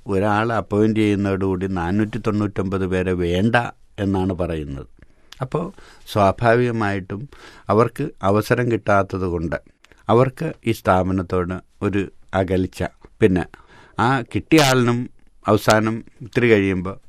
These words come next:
അകൽച്ച എന്ന് പറയുമ്പോൾ നമ്മൾ ചെയ്യുന്ന രീതിയിൽ, അപ്പോൾ ഗവൺമെൻറ്റാണ് അപ്പോയിന്റ് ചെയ്യുന്നതെങ്കിൽ,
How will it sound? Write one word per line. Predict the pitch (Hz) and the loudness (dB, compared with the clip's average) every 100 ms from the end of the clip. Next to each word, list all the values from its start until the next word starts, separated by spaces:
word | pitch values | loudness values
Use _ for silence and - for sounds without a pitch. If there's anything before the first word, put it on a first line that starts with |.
| - | -4
അകൽച്ച | 107 90 76 - - - - - - - | -2 0 -4 -8 -16 -18 -20 -20 -20 -4
എന്ന് | 131 143 | 2 4
പറയുമ്പോൾ | 117 95 85 85 95 - - - _ 98 | 4 2 0 -4 -10 -12 -20 -20 _ 0
നമ്മൾ | 101 117 147 165 - - - | 2 2 0 -4 -8 -20 -4
ചെയ്യുന്ന | 113 101 92 95 92 - _ 113 | 0 2 2 0 -4 -6 _ -6
രീതിയിൽ, | 98 98 87 90 80 78 - - | -2 0 0 -2 -2 -6 -10 -12
അപ്പോൾ | - 127 | -4 4
ഗവൺമെൻറ്റാണ് | 113 123 151 160 156 151 147 | 6 6 6 2 2 0 0
അപ്പോയിന്റ് | 139 131 127 127 | 0 0 0 0
ചെയ്യുന്നതെങ്കിൽ, | 123 120 120 120 117 110 | 0 0 -2 -2 -2 -2